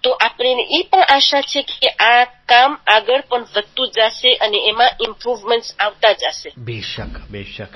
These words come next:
Speaker 2: ઇન્શાઅલ્લાહ, ઇન્શાઅલ્લાહ. તમે આટલી મહેનત કરી રહ્યા છો અને આટલું તમે એની અંદર ભાર આપો છો અને એની અંદર અહ્લુલ બૈતનું કામ છે, તો ખુદા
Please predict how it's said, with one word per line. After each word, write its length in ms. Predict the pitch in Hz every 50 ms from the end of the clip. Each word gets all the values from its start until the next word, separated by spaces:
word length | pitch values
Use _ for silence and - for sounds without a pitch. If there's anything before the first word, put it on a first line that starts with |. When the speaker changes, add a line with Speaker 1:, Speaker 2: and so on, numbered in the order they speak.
| - 104
Speaker 2:
ઇન્શાઅલ્લાહ, 640 | 104 104 - - - 110 98 95 95 95 92 90 - - -
ઇન્શાઅલ્લાહ. 520 | 110 104 - - 117 104 95 95 92 87 - _ _ _ - - _ _ _ -
તમે 160 | - 117 117
આટલી 340 | 110 104 - - - - 151
મહેનત 340 | 135 127 127 123 139 131 - -
કરી 160 | 127 127 127
રહ્યા 300 | 117 120 123 123 120 117
છો 220 | 113 - - 123
અને 160 | 123 117 110
આટલું 480 | 104 98 98 107 - - 139 147 147 143
તમે 440 | 143 131 127 127 131 131 123 120 - - - - - - _ -
એની 180 | 117 120 127
અંદર 180 | 123 117 107 117
ભાર 380 | 104 95 101 104 120 131 139
આપો 320 | 135 131 127 127 - 131 123
છો 180 | - - 135
અને 220 | 123 120 113 107 104
એની 180 | 101 110 120
અંદર 360 | 117 113 120 117 127 127 123 123
અહ્લુલ 260 | - 127 135 135 131
બૈતનું 480 | 117 123 170 190 190 190 165 143 127
કામ 260 | - 135 123 123 120 113
છે, 280 | - - 147 139 120 113 - - - - - - _ _
તો 80 | - -
ખુદા 300 | - 156 143 - 151